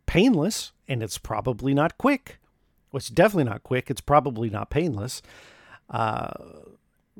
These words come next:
but, okay.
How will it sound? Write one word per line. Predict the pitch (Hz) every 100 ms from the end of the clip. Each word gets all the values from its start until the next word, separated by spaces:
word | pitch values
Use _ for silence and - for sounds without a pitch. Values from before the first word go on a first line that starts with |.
| 107
but, | - 131 - _ _ _ _ _ _ _ _ _ _ _ _ _ _ _ _ _ _
okay. | 120 127 220 254